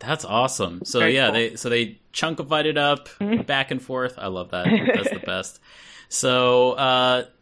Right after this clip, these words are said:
Speaker 1: I, I guess for my last question, speaking purely hypothetically,
Speaker 2: <laughs>
Speaker 1: if we, in some time in the distant future, get to see more Pixar movies in the future,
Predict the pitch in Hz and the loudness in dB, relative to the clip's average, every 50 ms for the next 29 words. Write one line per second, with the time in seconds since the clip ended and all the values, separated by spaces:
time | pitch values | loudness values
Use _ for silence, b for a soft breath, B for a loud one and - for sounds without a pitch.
0 | _ _ _ _ - 135 131 123 143 135 180 190 208 202 - 202 180 175 175 165 | _ _ _ _ -8 -6 -2 -2 -2 0 0 -2 -2 -2 -2 -2 0 2 2 4
1 | 160 160 156 156 - - 143 147 139 139 139 139 131 135 135 135 147 190 254 269 | 4 4 2 0 -2 -2 -2 0 0 0 -2 -4 -4 -6 -6 -2 -2 -2 -2 -4
2 | - - - 127 120 113 110 - - - 127 117 113 113 117 151 170 b b b | -8 -8 -6 -4 -4 -4 -4 -6 -6 -4 -2 -2 -2 -2 -4 -6 -8 b b b
3 | b b b - - - - - - 180 170 165 - 170 170 165 151 - - - | b b b -6 -6 -6 -6 -4 -6 -8 -8 -6 -6 -6 -6 -6 -8 -8 -10 -6
4 | - 180 180 180 190 202 208 220 226 220 226 233 233 233 233 240 247 233 - _ | -4 0 2 2 2 4 4 2 2 2 0 -2 -2 -4 -4 -4 -6 -8 -10 _
5 | _ _ _ _ _ - - 175 175 175 196 190 - 160 135 127 117 - - - | _ _ _ _ _ -6 -4 -4 -2 -2 -4 -2 0 0 0 0 -2 -4 -4 -4
6 | - - - 262 233 - - 220 - 240 220 - - _ _ - 156 175 185 185 | -4 0 0 0 0 0 -4 -8 -6 -10 -12 -12 -16 _ _ -4 -4 -4 -4 -4
7 | - - 190 196 202 196 196 196 196 208 220 226 - _ _ _ _ _ _ _ | -8 -8 -6 -4 -4 -4 -4 -4 -6 -8 -8 -12 -16 _ _ _ _ _ _ _
8 | _ _ - - _ - 170 175 196 196 196 190 - - - - 196 190 196 196 | _ _ -20 -20 _ -2 -2 0 0 0 0 -2 -2 -4 -2 -2 -2 -2 -2 -4
9 | - - 185 170 170 175 175 175 175 165 160 151 170 160 - - 180 170 160 - | -4 -2 -2 -2 -2 -4 -4 -6 -6 -8 -4 -4 -4 -4 -4 -6 -8 -8 -8 -6
10 | - 156 151 147 - - 151 139 139 147 139 123 - 139 139 - - 156 139 - | -4 -4 -4 -2 -2 -4 -4 -2 -4 -6 -6 -4 -4 -4 -4 -4 -4 -4 -4 -2
11 | - 151 143 139 139 139 131 127 127 123 131 143 139 - - 135 - - - 131 | -2 -2 -2 -2 -2 -2 0 0 0 0 0 -2 -4 -6 -6 -6 -6 -4 -2 -2
12 | 123 127 127 127 127 120 113 123 120 127 131 135 135 - - 127 123 127 139 135 | -2 0 -2 -2 -4 -4 -4 -4 -4 -6 -6 -8 -10 -10 -8 -8 -6 -8 -8 -6
13 | - 117 113 113 - 127 120 120 | -6 -8 -6 -6 -6 -6 -6 -6